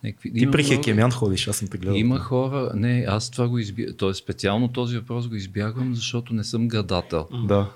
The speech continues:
Speaker 1: А, мога да, това на базата на с-, цялото си такова инсайдърско познание, защото имам и такова за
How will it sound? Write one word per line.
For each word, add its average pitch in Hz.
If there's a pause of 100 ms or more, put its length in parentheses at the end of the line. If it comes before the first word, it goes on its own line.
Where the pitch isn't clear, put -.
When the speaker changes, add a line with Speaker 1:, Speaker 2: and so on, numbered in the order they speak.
(220)
Speaker 1:
А, 87
мога 98
да, 123 (420)
това 101 (120)
на 95
базата 127
на 113
с-, -
цялото 123
си - (580)
такова 104
инсайдърско 104
познание, 82
защото 95
имам 85
и 82
такова 80
за 82